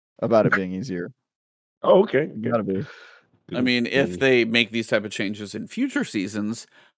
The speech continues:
Speaker 3: and they think it through, then sure. If they learn from this, fine. But if they don't, yeah, then Teddy and Scarrows and all of those, like, completionists are gonna be just pulling hair out and going gray.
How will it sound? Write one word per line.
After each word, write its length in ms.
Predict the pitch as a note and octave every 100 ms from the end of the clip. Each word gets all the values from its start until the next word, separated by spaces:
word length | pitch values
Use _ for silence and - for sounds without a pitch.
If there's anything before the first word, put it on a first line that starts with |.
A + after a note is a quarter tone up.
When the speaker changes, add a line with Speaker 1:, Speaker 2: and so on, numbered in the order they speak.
| _
Speaker 3:
and 100 | A2
they 100 | A2
think 200 | A2 G#2+
it 100 | G#2
through, 260 | - A2 G#2+
then 160 | G2+
sure. 360 | G2+ F#3 E3+ C2+
If 140 | E2+
they 140 | - G#2
learn 440 | G#2+ A#2 A2+ G#2
from 360 | G#2 G#2+ F#2 G2
this, 320 | A#2+ G#2 -
fine. 400 | - A2+ F2 D#2
But 140 | - G#2+
if 120 | -
they 140 | G2
don't, 420 | F2 A#2+ E3+ A3+ - _ _ _ _ -
yeah, 220 | E3+ F#2
then 380 | G2 C3 A#2+ A#2+
Teddy 240 | - A2+ A2+
and 220 | A2+ A2
Scarrows 560 | - A2+ A2 A2 G#2 G#2+
and 240 | G#2 G2+
all 180 | G#2 G#2+
of 100 | G2+
those, 200 | G#2+ G#2+
like, 160 | A2 -
completionists 680 | G2+ - A#2 - F#2 -
are 40 | G2+
gonna 180 | G2+
be 140 | E2+ E2+
just 260 | G2+ - -
pulling 320 | F#2+ G2 F#2+
hair 240 | - G#2
out 120 | G#2+
and 80 | D2+
going 200 | A2+ B2+
gray. 260 | C3 D#3+ A2+